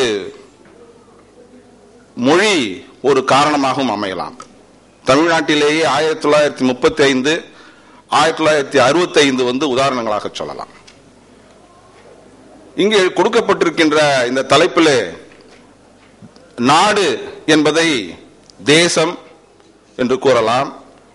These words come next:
இந்த தேசம் என்று கூறும் பொழுது அதோடு இணைந்தது என்ன என்று சொன்னா தேசியம் என்று சொல்லலாம்.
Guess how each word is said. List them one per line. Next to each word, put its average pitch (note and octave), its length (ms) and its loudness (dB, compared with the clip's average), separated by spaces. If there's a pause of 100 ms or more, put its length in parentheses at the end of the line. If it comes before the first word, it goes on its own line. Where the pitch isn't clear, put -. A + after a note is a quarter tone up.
(520)
இந்த C3+ 160 0
தேசம் G#3+ 420 2
என்று F3 200 -2
கூறும் E3 300 0
பொழுது E3+ 640 0 (480)
அதோடு G3+ 400 2
இணைந்தது F#3+ 500 0
என்ன E3 180 -2
என்று D#3 200 -2
சொன்னா D#3 420 0
தேசியம் C#3+ 720 0 (240)
என்று G2+ 220 -8
சொல்லலாம். - 360 -14